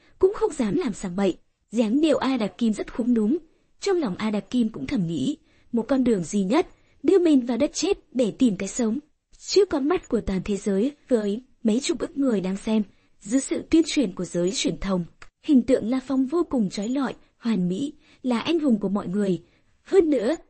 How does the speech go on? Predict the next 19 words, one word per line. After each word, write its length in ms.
ta 120
vừa 160
là 100
tôn 240
kính 200
hắn, 300
kính 180
nể 60
hắn, 300
hắn 220
làm 200
sao 220
có 120
thể 140
xuống 280
tay 160
với 120
ta 140
chứ? 240